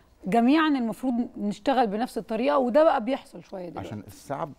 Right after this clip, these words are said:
Speaker 2: بقى مثقف وواعي جدا يتصرف إزاي في موضوع الترشيد. هدي مثال من ألمانيا، من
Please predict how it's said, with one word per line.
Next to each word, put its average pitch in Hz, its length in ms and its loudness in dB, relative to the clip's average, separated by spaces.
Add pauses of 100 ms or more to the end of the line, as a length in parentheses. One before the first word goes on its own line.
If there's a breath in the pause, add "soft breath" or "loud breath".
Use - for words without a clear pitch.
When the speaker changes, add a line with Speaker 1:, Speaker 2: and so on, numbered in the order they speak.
(140)
Speaker 2:
بقى 101 220 -6
مثقف - 640 -14 (120)
وواعي 117 360 -4
جدا 127 460 -8
يتصرف 110 400 -6
إزاي 80 340 -10 (220)
في - 60 -8
موضوع 98 200 -4
الترشيد. 92 540 -8
هدي 120 220 -6
مثال 123 380 -8
من 87 100 -8
ألمانيا، 117 460 -8
من 85 240 -10